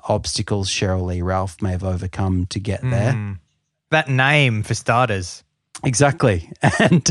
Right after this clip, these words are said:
Speaker 1: uh, and, but, but then I think, you know, it's just fucking acting. Like, everyone,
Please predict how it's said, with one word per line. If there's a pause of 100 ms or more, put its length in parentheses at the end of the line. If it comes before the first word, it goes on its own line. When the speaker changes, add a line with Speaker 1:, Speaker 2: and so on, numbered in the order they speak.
Speaker 1:
uh, (840)
and, (520)
but, (680)
but
then
I
think,
you
know,
it's
just
fucking
acting. (140)
Like,
everyone,